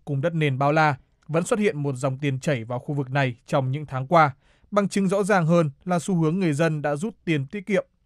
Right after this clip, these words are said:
để mua đất đang tăng dần với lý do hết sức đơn giản – ôm đất thì đất còn đó, chứ giữ tiền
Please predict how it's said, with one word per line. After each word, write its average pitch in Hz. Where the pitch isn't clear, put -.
để 143
mua 156
đất 196
đang 165
tăng 156
dần 147
với 156
lý 165
do 165
hết 165
sức -
đơn 165
giản – 143
ôm 156
đất 185
thì 147
đất 180
còn 139
đó, 135
chứ 202
giữ 202
tiền 170